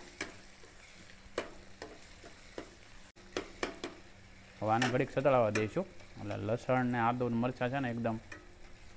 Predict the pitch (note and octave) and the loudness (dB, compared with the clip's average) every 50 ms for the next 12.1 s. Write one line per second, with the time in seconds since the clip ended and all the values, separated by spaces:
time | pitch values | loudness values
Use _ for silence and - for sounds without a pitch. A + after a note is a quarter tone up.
0 | - - - A2+ A2+ A2 G#2+ - - A#2 A2+ A2 - - G#2+ A2+ A2+ - G2+ G2 | -10 -6 -2 0 0 0 0 2 4 4 4 2 0 -2 -2 2 4 4 4 4
1 | F#2+ F#2 - - - - - - - - - - - - - - - - - - | 4 4 2 2 0 -4 -8 -10 -6 -6 -4 -4 -4 -6 -8 -10 -14 -16 -18 -18
2 | - - - - - - - - - - - - - - - - - - - - | -18 -18 -18 -20 -20 -20 -18 -18 -18 -18 -16 -14 -14 -14 -14 -16 -18 -18 -18 -18
3 | - - - - - - - - - - - - - - C3+ C#3+ D3+ C#3+ - C#3 | -16 -16 -16 -16 -16 -18 -20 -20 -20 -20 -18 -8 -2 2 6 6 6 6 4 4
4 | C#3+ D3+ D3+ C#3+ D3 C#3+ C#3 C#3 C#3+ D3+ D#3 - - - - - - - - - | 4 4 4 4 4 4 4 4 4 2 2 0 -2 -8 -16 -16 -18 -18 -18 -16
5 | - - B2 C3 C3 C3 - - C3 B2+ B2+ C#3 C3 C3+ C3+ B2+ B2+ B2+ B2+ B2 | -12 -4 0 0 0 0 2 4 4 4 4 4 2 0 0 2 2 2 2 2
6 | B2 B2+ B2 B2+ C#3 - - D3 C3 A#2 A2+ A2 - - G#2+ G2+ A2+ B2 A#2+ A#2+ | 2 2 2 2 2 2 4 4 4 4 0 -2 -4 -4 -4 -2 -2 -2 -4 -4
7 | A2+ - - B2 B2+ B2+ B2 A#2 A#2 B2+ C3 - - - A2+ A#2 A#2 A#2+ A#2+ A#2 | -2 0 2 4 4 4 2 0 0 -2 -2 -4 -4 -4 -2 2 4 4 4 4
8 | A#2 B2 C#3 - - D#3+ D3+ C3 G#2+ G2+ G2+ G#2 G2+ G2 G2+ G#2+ G#2+ G#2 G2+ F#2+ | 2 2 0 0 0 -2 0 0 -2 -2 -4 -4 -2 -2 0 2 2 2 2 0
9 | - - - - - B2 A2+ G#2 G2 G2+ G2+ - - - - C#3+ - - - - | -4 -6 -2 2 4 4 4 4 2 0 -2 -2 -2 -2 -2 -2 -6 -8 -14 -16
10 | - - - - - - - A2+ G#2+ G#2+ A2+ C3 C3+ C3 C3 C3 C3 C3 C3 C3 | -16 -14 -12 -10 -6 -4 -2 0 2 4 6 6 6 6 4 4 2 4 4 4
11 | C3 C3 C3 B2 A2 G#2 B2 C#3+ D3 D3 D3 D3 D3 - D3+ D3 D3+ D3+ - - | 4 4 4 2 2 4 4 4 6 6 4 4 2 0 2 2 2 2 2 2
12 | E3 E3 | -2 -2